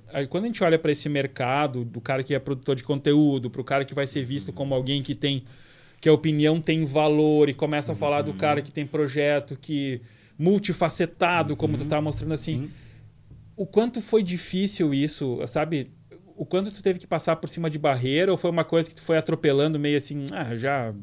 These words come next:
Speaker 1: vou ignorar, fazer que não existe", entendeu?
Speaker 2: Cara, ahn, no início, pra mim, eu ficava muito pre-, foi muito difí-, os, os processos demoraram, não parece tão rápido assim.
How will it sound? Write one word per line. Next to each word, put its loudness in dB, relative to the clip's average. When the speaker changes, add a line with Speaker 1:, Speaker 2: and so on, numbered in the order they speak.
Speaker 1:
vou -4
ignorar, -4
fazer -6
que -8
não -6
existe", -6
entendeu? -10
Speaker 2:
Cara, 6
ahn, 4
no 4
início, 2
pra 2
mim, 2
eu 2
ficava 2
muito -2
pre-, 0
foi -2
muito -2
difí-, -8
os, -6
os -8
processos -4
demoraram, 2
não -4
parece -4
tão -4
rápido -2
assim. -4